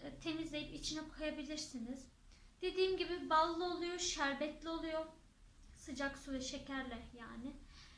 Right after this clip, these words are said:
E, bunun içine limon da katabilirsiniz. Hmm, başka ne söyleyebilirim? Ya, yeterli aslında. Bu,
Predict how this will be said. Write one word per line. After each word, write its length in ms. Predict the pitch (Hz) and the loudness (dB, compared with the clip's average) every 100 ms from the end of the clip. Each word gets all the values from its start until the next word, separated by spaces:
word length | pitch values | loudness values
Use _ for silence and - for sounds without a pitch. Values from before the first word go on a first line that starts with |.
| - | -10
E, 140 | 330 302 | -6 -2
bunun 160 | 330 | 0
içine 360 | 339 339 302 247 | 0 0 2 2
limon 260 | 247 269 | 2 0
da 80 | 320 | -2
katabilirsiniz. 1120 | 320 320 302 320 285 311 - 294 302 302 - - - - - - - - - - - - | -2 -4 -4 -6 -4 -6 -6 -8 -6 -8 -12 -18 -18 -18 -18 -18 -20 -20 -20 -20 -20 -12
Hmm, 840 | 302 294 294 285 285 285 285 294 285 | -6 -4 -2 -2 -2 -2 -4 -4 -2
başka 680 | 294 294 - 311 302 311 302 - - - - - - | -2 -4 -6 -4 -4 -4 -6 -12 -18 -20 -20 -20 -16
ne 200 | 294 285 | -14 -14
söyleyebilirim? 880 | - - 262 240 247 247 240 254 247 - - - - - - - - - - - - - - - - - - - - | -12 -8 -4 -2 -4 -6 -8 -10 -12 -16 -18 -20 -20 -20 -20 -20 -20 -20 -20 -20 -20 -20 -20 -20 -20 -20 -20 -20 -14
Ya, 60 | 233 | -4
yeterli 460 | 381 427 440 415 | -2 4 6 8
aslında. 420 | 403 302 294 277 311 | 8 6 2 -2 0
Bu, 200 | 294 | -2